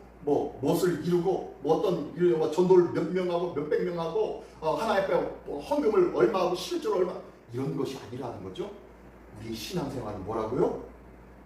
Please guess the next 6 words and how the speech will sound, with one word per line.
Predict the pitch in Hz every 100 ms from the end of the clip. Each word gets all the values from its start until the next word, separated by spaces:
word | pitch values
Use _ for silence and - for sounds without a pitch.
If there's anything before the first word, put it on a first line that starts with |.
| -
내가 | 113 107 131 135 - - - - - - - - - 120
예수 | 147 147 156
그리스도를 | 147 139 135 120
통하여 | - 117
하나님을 | 117 208 214 214 147 - - - - - -
제대로 | - 170 175 262 277 -